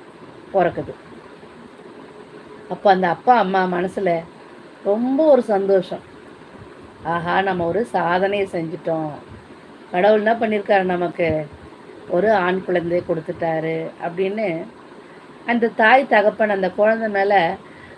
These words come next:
அளவுக்கு அதிகமான பாசத்தை வச்சிருப்பாங்க. அது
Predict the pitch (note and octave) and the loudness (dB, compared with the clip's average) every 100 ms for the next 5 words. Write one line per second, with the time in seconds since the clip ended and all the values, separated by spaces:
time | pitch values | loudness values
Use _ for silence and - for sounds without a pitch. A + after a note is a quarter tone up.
0 | - F3+ A#3+ D4 D#4+ C#4 A#3+ A#3+ A3 A3 | -6 2 4 4 2 2 2 0 -2 -2
1 | A3 A3+ - G#3 F#3+ - G#3 F#3+ E3+ F#3 | -2 -4 0 2 2 -2 -2 -2 -2 -8
2 | E3+ E3 D#3 D#3 - - - - - - | -6 -8 -8 -10 -18 -20 -20 -20 -20 -20
3 | - - - - - - - - - - | -20 -20 -20 -20 -20 -20 -20 -20 -20 -20
4 | - - - - - - F3 | -20 -20 -20 -20 -20 -8 -6